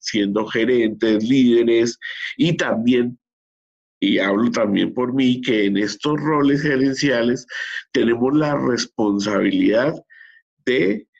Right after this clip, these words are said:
transmitir ese conocimiento a, eh, ese talento, eh, juvenil y emprendedor, eh, que se, pues, los millennials y, bueno, todo esto.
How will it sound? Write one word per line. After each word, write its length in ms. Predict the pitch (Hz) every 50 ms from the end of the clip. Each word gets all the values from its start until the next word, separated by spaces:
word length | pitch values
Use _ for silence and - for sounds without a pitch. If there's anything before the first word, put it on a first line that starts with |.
| _ _ _
transmitir 720 | - 135 123 113 107 104 101 98 98 98 - 123 120 120 123
ese 300 | 123 123 123 - 135 127
conocimiento 1300 | - 123 117 104 98 95 95 98 98 - 98 95 95 98 98 95 95 95 95 - - 107 107 110 110 107 - _ _ _ _ _ _
a, 440 | - 113 123 135 156 165 - - - _ -
eh, 380 | - 107 104 101 104 98 - -
ese 720 | - 110 104 98 104 - 127 117 113 117 101 90 - - - -
talento, 880 | - 117 110 104 101 113 117 117 120 120 117 - - 139 143 143 151 - _ _ _ _ _ -
eh, 220 | 107 104 98 95 98
juvenil 920 | - - 127 120 110 107 104 101 101 107 123 127 127 127 127 127 120 120
y 100 | 123 120
emprendedor, 920 | 117 110 - - 107 101 98 95 95 90 92 95 107 120 135 147 156 160 156 - - - - - - -
eh, 680 | - 98 95 95 90 92 82 80 67 62 52 50 - - _ _ _ _ _ _ _ _ _
que 160 | - 107 101
se, 180 | 98 - 107 - - - -
pues, 360 | - 156 147 117 - - - -
los 160 | 104 98 98
millennials 920 | 98 92 90 98 117 135 139 135 131 131 127 135 135 135 135 135 135 131 131
y, 60 | 120
bueno, 320 | 104 104 107 101 92 90 90
todo 220 | - 117 113 120 127
esto. 420 | 120 117 117 107 - 131 131 -